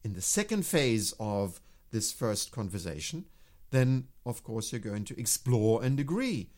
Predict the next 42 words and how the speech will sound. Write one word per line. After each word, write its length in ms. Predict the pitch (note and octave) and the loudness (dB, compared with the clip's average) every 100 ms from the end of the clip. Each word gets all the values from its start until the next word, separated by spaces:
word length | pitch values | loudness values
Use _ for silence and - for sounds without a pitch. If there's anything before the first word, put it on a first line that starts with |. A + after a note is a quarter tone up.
| - - - | -20 -16 -2
which 240 | E3 E3 | 0 2
means 320 | E3+ E3 D#3 | 0 2 2
that 160 | D3 C3+ | 0 -2
you 120 | C#3+ | -4
will 100 | C#3+ C3+ | -4 -4
be 140 | B2+ C3+ | -4 -4
using 500 | A#2+ A#2 G#2+ G#2+ G2 | -2 -2 -2 -4 -6
the 280 | F#2+ F2+ F2 | -6 -6 -8
Mondial 640 | F2 E2+ E2 G2 C#3+ E3 | -8 -10 -8 -4 -4 -4
tool, 520 | - D#3 D#3 D#3 D3+ - - - | -4 -2 -2 -2 -4 -10 -20 -6
you'll 180 | C3 C3+ | -2 0
be 340 | A#2+ B2 A#2+ - - - - - - - | 0 0 -2 -4 -14 -20 -20 -20 -20 -16
searching 500 | - - C#3 C3 B2+ | -6 -2 -2 0 -2
to 140 | B2 - | -2 -2
understand 880 | C#3+ C3 B2+ - C3+ A#2+ A#2+ A#2 A2+ | 0 2 2 0 0 0 0 0 0
the 80 | A2 | -2
priorities 840 | - C3+ F3 A3+ G#3+ F3+ F3 D#3+ | -4 0 2 2 2 0 0 -2
that 140 | D3+ C#3 | -4 -8
the 80 | |
customer 420 | D3+ C#3+ - C#3 B2+ | -8 -6 -6 -6 -4
has, 320 | B2+ B2+ A#2 - - - | -4 -6 -8 -16 -20 -8
you 140 | D#3 A3 | -2 -2
will 120 | G3+ | -2
be 100 | D#3+ | -4
capturing 1120 | - - D3 - - D#3+ C#3 C3+ C3+ C3+ B2+ | -6 -6 -6 -6 -2 0 0 0 0 0 0
their 180 | C3 B2 | 0 0
motivation, 920 | A#2 A#2 B2 F#2+ B2 F3 E3+ E3+ D#3+ - - - - | 0 0 -2 0 0 0 -2 -4 -6 -10 -20 -14 -2
and 420 | C#3+ D#3+ D#3+ D3+ | 2 4 2 2
you 80 | D#3 | 0
will 120 | D3 | 0
wanting 360 | C3 C3+ C3+ | 0 0 -2
to 80 | B2+ | -4
get 320 | A2 A#2+ - | -4 -6 -4
an 60 | B2+ | -4
agreement 540 | A2+ G#2+ A2 A2 F#2+ | -2 0 2 0 -2
around, 420 | A2 G2+ G2 G2 G2+ | -4 -4 -4 -4 -4
well, 140 | G2+ | -6
what 280 | F#2+ G2+ G2+ | -6 -8 -8
are 200 | F#2+ F#2 | -8 -8
the 100 | F2+ | -8
next 280 | F2 E2+ - | -8 -10 -12
steps? 440 | - - - - | -14 -16 -14 -16